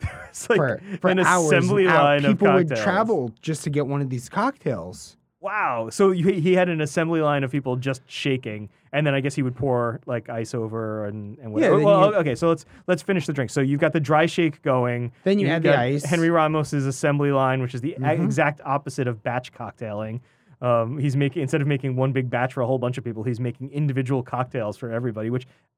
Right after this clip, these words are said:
Speaker 1: it's the only way you can make this drink,
Speaker 2: Yeah,
Speaker 1: right? Yeah.
Speaker 2: you can't batch this.
Speaker 1: Okay, so he's got all of the ingredients. You've got these, these kids shaking
Speaker 2: Mm-hmm.
Speaker 1: the, the glass. They dump it out like an avalanche,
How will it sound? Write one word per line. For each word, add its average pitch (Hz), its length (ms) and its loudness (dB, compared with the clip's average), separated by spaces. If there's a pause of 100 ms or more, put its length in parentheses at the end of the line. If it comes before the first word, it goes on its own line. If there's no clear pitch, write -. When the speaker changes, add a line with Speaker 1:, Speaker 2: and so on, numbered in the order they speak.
Speaker 1:
it's 127 180 -6
the 151 120 0
only 156 160 0
way 139 100 0
you 131 100 -2
can 123 140 -6
make 160 180 -2
this 110 160 -10
drink, 104 240 -10
Speaker 2:
Yeah, 180 200 6
Speaker 1:
right? - 100 -6
Yeah. 147 160 2
Speaker 2:
you 180 60 4
can't 127 260 -4
batch 95 260 -8
this. 120 300 -10 (120)
Speaker 1:
Okay, 160 200 2
so 165 140 0
he's 165 160 2
got 156 220 4 (460)
all 180 280 2
of 170 100 0
the 185 100 0
ingredients. 175 640 0 (160)
You've 131 160 -6
got 151 140 2
these, 147 300 0 (100)
these 139 200 -2
kids 156 240 0
shaking 147 360 0
Speaker 2:
Mm-hmm. 160 340 2
Speaker 1:
the, 151 200 0
the 143 40 0
glass. 143 380 0
They 135 120 -2
dump 147 320 0
it 160 60 0
out 147 160 4
like 147 140 0
an 139 80 -4
avalanche, 143 520 0